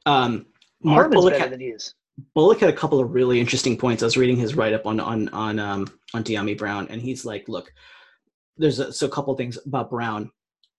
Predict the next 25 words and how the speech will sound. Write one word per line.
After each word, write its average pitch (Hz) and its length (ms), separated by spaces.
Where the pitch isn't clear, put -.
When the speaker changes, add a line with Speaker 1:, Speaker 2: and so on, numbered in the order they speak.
Speaker 1:
in 131 180
particular 110 460
that 110 120
Bullock 110 220
highlighted." 107 480
Brown 160 280
is 202 120
another 151 360
player 113 440
who 131 180
mentioned 131 600
they 139 160
were 127 120
like, 117 280
everyone 160 400
looked 147 220
at 147 60
him 143 140
like, 131 160
"Oh, 151 160
he's 135 160
just 131 160
a 131 80
deep 127 220
threat. 123 260